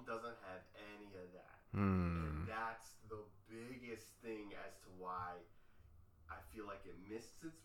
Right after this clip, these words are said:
Speaker 1: mark
Speaker 2: Hmm.
Speaker 1: and it, it, it loses its, its quote-unquote scariness. For
Speaker 2: Mm-hmm.
Speaker 1: instance,
Speaker 2: Can I, can I try to give a, a simpler version or, like, a easier way of explaining the concept that you just explained?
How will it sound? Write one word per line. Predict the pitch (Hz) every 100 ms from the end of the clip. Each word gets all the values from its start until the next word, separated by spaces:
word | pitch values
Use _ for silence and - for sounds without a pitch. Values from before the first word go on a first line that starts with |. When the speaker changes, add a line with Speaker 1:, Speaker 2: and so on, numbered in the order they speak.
| 120
Speaker 1:
mark | 113 110 -
Speaker 2:
Hmm. | 110 104 98
Speaker 1:
and | 95
it, | - - - -
it, | - - 95
it | 92 92
loses | 117 131 135 -
its, | 117 - - 101 - -
its | 104 95 - - - -
quote-unquote | 110 104 - -
scariness. | - - - - - - - - -
For | 95
Speaker 2:
Mm-hmm. | 90
Speaker 1:
instance, | 87 - - - - - - - - - - - - - - - -
Speaker 2:
Can | 147
I, | 147
can | 147 151
I | 143
try | 156
to | 139 123 104 98 -
give | 104 123 113
a, | 107 104
a | -
simpler | 95 - 117 120 113
version | 104 110 117 120 120 117
or, | 107
like, | 104 98
a | 98 92 110
easier | 110 104 107 107
way | 104 104 107
of | 104 95
explaining | 95 - 104 98 98
the |
concept | 92 95 98 -
that | 107
you | 104
just | 101 101 104
explained? | - 107 107